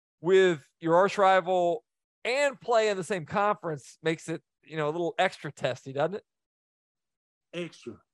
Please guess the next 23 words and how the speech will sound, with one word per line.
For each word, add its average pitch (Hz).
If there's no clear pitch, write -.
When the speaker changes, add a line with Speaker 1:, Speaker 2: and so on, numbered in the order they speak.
Speaker 2:
Hot 170
saucy. 135
Just, 175
Speaker 1:
So, 175
hey, 175
Speaker 2:
just 156
filthy. 190
Speaker 1:
just, 233
hey, 170
just 226
so 247
everybody 202
knows, 165
my 143
boy 170
Takio's, 165
my, 143
my 156
boy 156
Takio's 165
word 165
for, 143
uh, 131